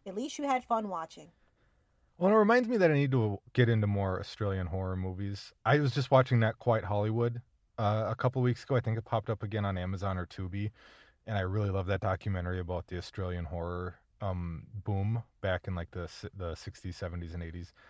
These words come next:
Speaker 2: Uh, yeah, I definitely need to check out more Australian horror. On that note,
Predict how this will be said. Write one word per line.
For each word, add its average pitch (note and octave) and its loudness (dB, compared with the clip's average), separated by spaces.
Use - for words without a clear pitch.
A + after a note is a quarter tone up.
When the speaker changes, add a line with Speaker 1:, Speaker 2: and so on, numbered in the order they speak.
Speaker 2:
Uh, E2+ -4
yeah, G2+ -2
I A2+ -6
definitely A2 0
need F2 -4
to E2 -10
check - -6
out E2+ -4
more E2 -4
Australian D#2+ -8
horror. - -12
On D3+ 6
that A3 6
note, - -4